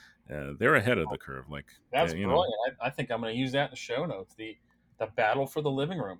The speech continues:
Speaker 2: I, I like that. When I, when I was growing up, it was the battle for the remote, but it wasn't much of a battle. It was my dad's remote, and I got it for him when he asked for it. So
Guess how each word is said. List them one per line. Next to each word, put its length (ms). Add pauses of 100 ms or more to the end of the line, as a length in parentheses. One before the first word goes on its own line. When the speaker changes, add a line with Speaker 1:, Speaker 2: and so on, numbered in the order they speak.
Speaker 2:
I, 220
I 60
like 260
that. 180
When 120
I, 120
when 220
I 60
was 120
growing 260
up, 180
it 100
was 100
the 80
battle 320
for 120
the 120
remote, 340
but 80
it 80
wasn't 220
much 180
of 80
a 60
battle. 360
It 60
was 180
my 100
dad's 300
remote, 360
and 80
I 240
got 160
it 100
for 240
him 80
when 100
he 60
asked 260
for 140
it. 100
So 220